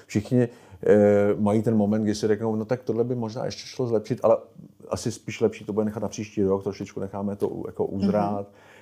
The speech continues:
Speaker 1: A že to přemýšlení o festivalu je, je komplexnější, řekněme, než jenom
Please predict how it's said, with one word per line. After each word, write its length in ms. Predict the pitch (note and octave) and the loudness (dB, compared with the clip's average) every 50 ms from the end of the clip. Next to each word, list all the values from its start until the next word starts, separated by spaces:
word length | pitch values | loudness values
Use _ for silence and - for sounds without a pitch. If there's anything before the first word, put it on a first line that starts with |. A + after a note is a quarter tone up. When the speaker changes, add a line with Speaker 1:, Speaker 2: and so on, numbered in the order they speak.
| - _ | -4 _
Speaker 1:
A 300 | - G#2 G#2 G#2+ - A2+ | 4 6 6 6 4 2
že 140 | A2 A2 G#2+ - - _ _ | 0 0 -4 -6 -10 _ _
to 120 | - B2 | 0 0
přemýšlení 880 | A#2+ - - B2 B2+ B2+ A#2 - B2 A#2+ B2 B2 B2+ B2+ B2+ B2+ A#2 - | 2 2 2 2 2 0 0 -2 -2 -2 -2 -2 -4 -4 -4 -4 -4 -2
o 80 | - - | -4 -4
festivalu 640 | - - A#2+ G#2+ - - B2 G#2+ A2+ A#2 A#2+ A#2+ A#2 | -4 -4 -8 -8 -6 -4 0 2 4 4 4 4 4
je, 180 | A2+ A2+ A2 F#2+ | 4 4 4 4
je 140 | G#2+ A2+ | 2 2
komplexnější, 960 | A2 - A2 G#2+ G#2+ G#2+ A#2 A2+ A2 A2 - A2 G2+ G#2 G#2 - - A2+ A2+ G#2+ | 2 2 0 0 2 2 2 0 0 0 -4 -6 -6 -6 -8 -10 -12 -8 -6 -4
řekněme, 320 | G2+ G2 - G2+ G#2 G#2+ | -4 -4 -6 -6 -4 -2
než 240 | A2 A2 G#2+ - - | -2 -4 -4 -4 -4
jenom 380 | G#2 G2+ G#2+ G#2+ A2 A2 F2 | -2 0 2 0 0 0 -4